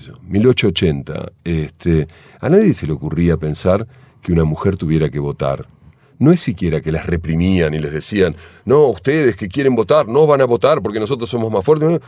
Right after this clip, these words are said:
No, a nadie, ni siquiera a las mujeres se les ocurría que tenían que votar. La norma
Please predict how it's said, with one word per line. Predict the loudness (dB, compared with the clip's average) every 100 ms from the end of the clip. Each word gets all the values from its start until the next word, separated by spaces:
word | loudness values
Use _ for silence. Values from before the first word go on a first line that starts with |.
| -14 -4
No, | -2 0 -2 -4
a | -2
nadie, | 2 2 2 0
ni |
siquiera | -2 0 2
a |
las | 2
mujeres | 2 0 0
se | -2
les | -6
ocurría | -8 -8 -8 -8
que | -10
tenían | -8 -6
que | -6
votar. | -4 -4 -2
La | 2
norma | 4 4 4 2